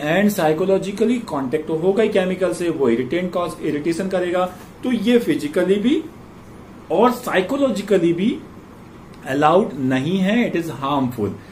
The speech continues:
नेक्स्ट लाइन जो है, मैं as it is पढ़ रहा हूं, even if a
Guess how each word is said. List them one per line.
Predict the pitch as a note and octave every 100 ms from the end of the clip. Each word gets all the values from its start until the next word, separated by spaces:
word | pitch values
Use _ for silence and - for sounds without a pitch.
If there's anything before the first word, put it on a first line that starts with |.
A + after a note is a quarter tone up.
| - - - B2
नेक्स्ट | C#3 G3 D4 - -
लाइन | G3 F#3+ F3
जो | D#3+
है, | D3
मैं | E3+ F#3 C3+ F3
as | F#3+
it | G3
is | G#3+
पढ़ | - D3
रहा | B2+ A#2+
हूं, | A#2+ E3+ - - - - - - - - - - F3+
even | A#3 D#4+ D4+ - -
if | A3
a | A#3+